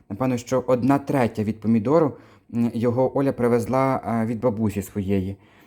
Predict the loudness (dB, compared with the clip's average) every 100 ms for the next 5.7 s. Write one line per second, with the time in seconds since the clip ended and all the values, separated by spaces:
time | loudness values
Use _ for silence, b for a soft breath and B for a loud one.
0 | b -2 2 2 2 2 0 0 -6 -6
1 | 0 0 2 0 -2 b b b -2 0
2 | 0 2 0 0 -2 -2 -2 -4 -6 -8
3 | -8 -10 -10 -8 -6 -2 0 0 -2 -12
4 | -4 -4 -4 b b b -2 0 2 0
5 | -2 -2 -2 0 -2 -2 -2